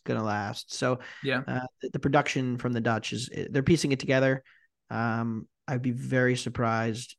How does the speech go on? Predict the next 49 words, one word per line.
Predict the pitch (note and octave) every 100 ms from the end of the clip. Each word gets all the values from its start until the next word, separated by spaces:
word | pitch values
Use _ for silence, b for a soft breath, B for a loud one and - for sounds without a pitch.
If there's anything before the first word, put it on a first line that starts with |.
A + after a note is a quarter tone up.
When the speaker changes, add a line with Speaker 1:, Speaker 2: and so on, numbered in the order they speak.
| _
Speaker 1:
if | B2+
they | A#2
were | A2
able | G#2+
to | A2
go | A2+ A2+ G#2+ - -
give | A#2+ G#2+
Spain | - A2 A2
a |
game. | G#2 G#2+ G#2+
I |
think | A2 A2
that's | A2
a |
really | G#2+ A2+ G#2+ B2+ _
poor | - A2+
matchup | G2+ G#2+ -
for | -
the | F#2+
Dutch. | - - - _ _ _ _ _ -
Speaker 2:
Yeah, | C3 A#2 - _ _ _
I | C#3
agree. | C3 G#2+
Speaker 1:
If | A2 - B B -
Speaker 2:
All | F3
Speaker 1:
they |
Speaker 2:
right. | D#3+
Speaker 1:
were | A2+
to |
get | A2+ G#2+
there. | G2+ B2+ - _ _ -
Speaker 2:
Yep. | D#3+ - -
Let's | E3 E3 F3
move | E3+
on | D#3+ D#3+ F3+ G3+
to | G#3 - D#3 D3 D3 C#3+
Monday, | C3 D#3 B3 C4+ F3 C3 A#2+ - _
three | - D#3+
thirty | D#3+ - D#3+ D3 C#3 -
A | C3+
M | C3 A#2+
Eastern | C3+ - C#3 C3
time. | - C3+ C3+ C3+ C3+ C3
Your | C3+ C3+
tur-, | B2+ - C#3
new | C#3 G3
tournament | - G3 G3
favorites, | - F#3+ A3 A#2 - -
England | G3+ A#3+ B2 -